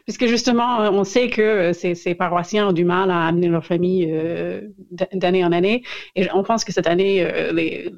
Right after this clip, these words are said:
les enfants vont, vont avoir le, euh, enfin, vont pouvoir refuser plus facilement.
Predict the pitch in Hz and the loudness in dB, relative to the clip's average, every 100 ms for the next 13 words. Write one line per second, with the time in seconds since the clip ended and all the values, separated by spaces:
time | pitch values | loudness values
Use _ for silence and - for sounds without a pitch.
0 | 185 175 165 - 180 180 170 170 170 170 | -2 0 0 -2 -2 0 -2 -2 -4 -10
1 | 180 185 170 165 170 156 160 - - - | -4 -4 0 0 0 0 0 -2 -6 -18
2 | - - - - _ - 190 165 156 160 | -20 -18 -18 -20 _ -8 -2 -2 -2 -10
3 | - 220 214 349 196 - 202 - 190 185 | -6 -4 0 -2 -2 -6 -8 -4 0 0
4 | 240 220 233 208 214 180 208 202 208 196 | 2 0 2 0 0 0 0 0 0 0
5 | 202 165 | 0 -2